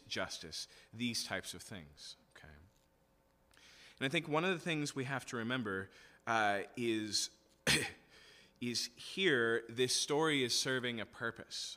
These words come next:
Okay? It's showing us the beginnings of Elijah's ministry. It's a validation of that ministry. Uh, it's also an expression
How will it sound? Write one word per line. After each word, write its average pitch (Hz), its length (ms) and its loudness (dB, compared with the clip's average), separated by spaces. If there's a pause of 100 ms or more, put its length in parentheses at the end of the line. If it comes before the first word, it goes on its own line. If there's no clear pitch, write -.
Okay? 87 400 -12 (260)
It's 104 160 -4
showing 120 400 2
us 101 340 -2 (220)
the 98 100 -6
beginnings 117 520 0
of 107 80 -4
Elijah's 104 640 0
ministry. 135 580 -4
It's 92 160 -10
a 98 60 -6
validation 101 800 -2
of 117 100 -6
that 120 160 -4
ministry. 120 540 -6 (640)
Uh, 98 320 6
it's 101 240 0
also 101 600 -2
an 98 140 -2
expression 127 720 -2